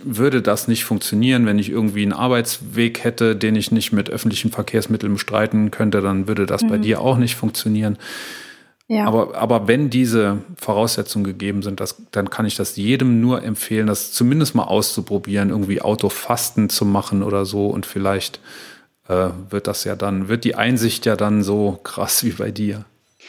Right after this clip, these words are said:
Speaker 2: Es ist halt auch so schön, also ich hab Feedback tatsächlich darauf bekommen von mehreren Freunden, die gesagt haben, ey, wir haben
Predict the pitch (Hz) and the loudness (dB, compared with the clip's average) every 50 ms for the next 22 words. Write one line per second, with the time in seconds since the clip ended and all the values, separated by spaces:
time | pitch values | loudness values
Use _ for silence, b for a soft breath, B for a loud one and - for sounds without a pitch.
0 | B B B - 220 - 233 233 - 247 254 226 - - 220 220 - - 220 214 | B B B -2 0 0 0 -2 -2 -2 -2 -2 0 0 -2 -2 0 -2 -2 -2
1 | - - 220 - 202 214 208 220 220 226 - _ _ - - 202 247 - _ _ | 0 0 0 2 2 2 2 2 0 0 -4 _ _ -4 -2 -2 -2 -4 _ _
2 | _ - - - 262 247 _ - 208 208 - - - 220 214 - 214 214 - - | _ -8 0 0 0 0 _ 0 0 0 0 -2 -2 -2 -2 0 -2 -2 -2 -2
3 | 202 - - 202 - - - 214 208 - _ - - - - - 233 240 247 247 | -4 -4 -4 -4 -6 -4 -4 -4 -6 -4 _ -14 -14 -8 -2 2 2 4 4 2
4 | 240 - - 208 208 - - - 202 214 208 226 240 240 233 220 - 202 202 - | 0 -2 -6 -6 -6 -6 -8 -4 -2 0 2 2 0 0 -4 -2 -2 -4 -2 -4
5 | - - - 208 208 226 233 - - 226 214 220 - 220 202 - 214 208 196 - | -8 -2 2 4 4 4 4 2 0 0 0 2 0 -2 0 0 -2 -2 -2 -2
6 | - 214 214 214 - 190 190 190 - - _ _ _ _ 185 196 190 185 196 220 | -2 -2 -2 0 -2 -2 -4 -4 -8 -12 _ _ _ _ -8 -8 -6 -2 0 0
7 | 220 208 - - | 0 0 -2 -6